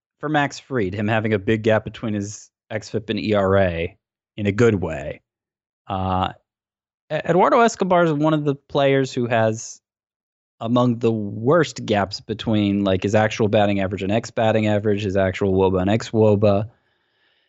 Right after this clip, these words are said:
And what we saw in the second half is that he sustained the power gains, the home run production,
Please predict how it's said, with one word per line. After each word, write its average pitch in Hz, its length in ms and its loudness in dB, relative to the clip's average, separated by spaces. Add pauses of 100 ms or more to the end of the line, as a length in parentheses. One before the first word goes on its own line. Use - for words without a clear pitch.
(280)
And 156 260 2
what 156 240 0
we 190 100 2
saw 202 460 2
in 165 180 -2
the 151 80 -2
second - 420 -4
half 113 540 -2 (800)
is 127 180 -8
that 143 180 0
he 160 160 -4
sustained 175 840 -6
the - 140 -8
power 143 340 0
gains, 92 380 -10
the 104 100 -6
home 123 240 0
run 110 200 0
production, 90 760 -8